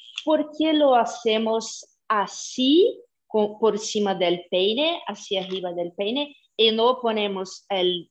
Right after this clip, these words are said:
los recalces, los peines de la maquinilla? Y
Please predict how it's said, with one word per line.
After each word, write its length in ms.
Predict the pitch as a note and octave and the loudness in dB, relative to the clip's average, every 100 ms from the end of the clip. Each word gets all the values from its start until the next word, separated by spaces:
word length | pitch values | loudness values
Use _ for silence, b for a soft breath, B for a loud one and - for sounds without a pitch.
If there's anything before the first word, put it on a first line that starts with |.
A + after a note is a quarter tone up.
| - | -8
los 380 | F#3 F#3 F#3 - F#3+ | -4 -4 -6 -12 -6
recalces, 1000 | G#3 - G#3 A#3+ - C#4 C4 C4 - - | -6 -2 0 0 -4 -4 -4 -6 -16 -20
los 280 | G3 F#3 F#3 | -10 -10 -8
peines 440 | - G3 F#3+ F#3+ F3+ | -4 -4 -4 -8 -4
de 100 | F3+ | -4
la 160 | F3+ F3+ | -4 -6
maquinilla? 880 | F3+ F3 - F3+ G3+ A#3 C4 C4+ - | -8 -10 -10 -6 -4 -2 0 0 0
Y 420 | G#3+ A3 A3+ A#3 | -4 -4 -4 -10